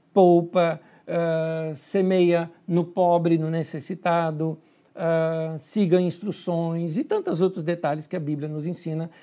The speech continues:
A igreja precisa mudar de mentalidade. É isso. Vamos lá. Priscila Machado da Inês diz assim: "Após a derrota de Golias e dos filisteus, Israel tomou conta da terra deles? Ou seja,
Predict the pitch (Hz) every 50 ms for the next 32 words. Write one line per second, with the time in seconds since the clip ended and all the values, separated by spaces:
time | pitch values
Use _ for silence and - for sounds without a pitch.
0 | - - - 175 165 156 143 165 175 170 170 170 160 151 139 120 - 175 139 143
1 | 143 135 135 131 147 160 151 127 131 139 156 170 170 165 165 147 143 127 - -
2 | - - - - - _ - 147 139 120 - - - - - - _ _ _ _
3 | _ - - - _ - 175 175 165 131 104 - - - 185 170 - 254 254 240
4 | 220 214 180 - - 196 185 170 175 165 190 196 190 185 185 208 180 165 170 180
5 | 175 160 180 165 - - 175 143 - - _ _ _ - - - - - - -
6 | 196 196 330 392 370 277 220 196 175 151 175 185 175 170 175 156 151 151 139 147
7 | 143 139 156 185 196 190 160 123 147 147 135 139 123 - - 147 131 120 110 -
8 | - 180 180 175 165 139 - - - _ - _ _ - 196 190 165 175 180 180
9 | 208 226 220 220 - 196 180 170 156 143 - - 165 165 160 165 151 139 127 -
10 | - 143 120 113 123 123 135 202 214 190 147 120 120 107 - - - - - _
11 | _ _ _ - 196 202 208 - - 185 156 123 135 123